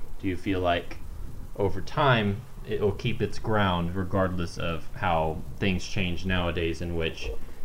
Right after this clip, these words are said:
you know, we have games that are practically lifelike, and, you know, going back to these games where you can see the, the differential in the quality and the gameplay,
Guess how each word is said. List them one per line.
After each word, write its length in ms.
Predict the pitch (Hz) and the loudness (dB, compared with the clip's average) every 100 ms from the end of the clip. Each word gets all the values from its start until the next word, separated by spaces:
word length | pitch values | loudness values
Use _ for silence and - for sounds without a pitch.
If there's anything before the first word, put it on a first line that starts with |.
| 92 | -2
you 40 | |
know, 100 | 82 | 0
we 120 | 87 | 0
have 260 | 98 87 82 | 2 0 0
games 320 | 95 90 82 | -2 -2 -2
that 120 | 90 | -2
are 140 | 78 76 | -2 -4
practically 580 | - - 87 - - 80 | -4 -2 -2 0 -2 0
lifelike, 680 | 90 87 - 76 78 - - - - - - - | 2 2 0 -4 -4 -6 -6 -4 -2 -2 -4 -2
and, 440 | - 82 76 76 76 - - - - | -4 -4 -4 -6 -8 -10 -10 -10 -8
you 100 | 98 | -4
know, 140 | 90 80 | -2 -2
going 280 | 107 90 | 2 2
back 220 | 87 87 - | 4 2 2
to 80 | |
these 180 | 87 82 | -4 -4
games 380 | - 87 82 80 | -2 -2 -2 -2
where 160 | 80 80 | -2 -2
you 220 | 85 82 | -4 -6
can 180 | 82 82 | -6 -6
see 240 | - 98 | -4 -4
the, 240 | 85 85 - | -4 -6 -4
the 80 | 98 | -6
differential 720 | 90 95 - 92 90 - 85 80 - - - | -2 -2 -2 -4 -4 -4 -4 -4 -8 -6 -6
in 120 | 90 | -6
the 60 | |
quality 680 | 80 - 92 92 90 87 85 | -6 0 4 4 2 0 0
and 380 | 82 82 82 80 - - | 0 0 -2 -2 -2 -4
the 100 | 90 | -4
gameplay, 640 | 90 98 92 92 78 73 | 0 2 4 2 0 -2